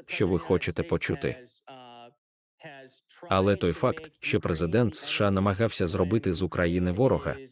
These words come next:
тоді як Україна — це демократія, яка намагається захиститися від агресора, що вторгся, напав на неї, в Україну дійсно вторглися,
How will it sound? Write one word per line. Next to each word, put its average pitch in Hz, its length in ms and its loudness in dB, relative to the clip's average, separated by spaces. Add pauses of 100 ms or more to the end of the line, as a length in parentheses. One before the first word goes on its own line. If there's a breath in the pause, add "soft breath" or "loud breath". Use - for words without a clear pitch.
(140)
тоді 104 280 4
як 95 200 2
Україна — 90 560 2 (260)
це 110 160 4
демократія, 101 680 2 (180)
яка 90 280 2
намагається 120 600 4
захиститися 98 680 0
від 90 160 2
агресора, 90 540 2 (180)
що - 200 0
вторгся, - 540 2 (240)
напав 90 400 2
на 87 120 2
неї, 101 360 2 (200)
в 95 60 2
Україну 107 500 4
дійсно 95 400 2
вторглися, 78 640 0